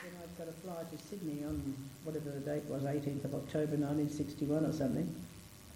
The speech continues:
So the day I joined the army, I joined the army with another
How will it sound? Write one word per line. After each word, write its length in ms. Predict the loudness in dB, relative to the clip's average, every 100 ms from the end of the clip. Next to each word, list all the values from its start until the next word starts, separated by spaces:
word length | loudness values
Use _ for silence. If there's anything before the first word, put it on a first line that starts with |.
| -14 -12 -12 -12 2
So 100 | 12
the 100 | 12
day 240 | 12 12 12
I 140 | 12
joined 280 | 12 12 12
the 120 | 12
army, 260 | 12 12 10
I 120 | 8
joined 260 | 10 8
the 120 | 10 10
army 300 | 8 10 10
with 420 | 10 10 8 4
another 460 | 6 8 8 6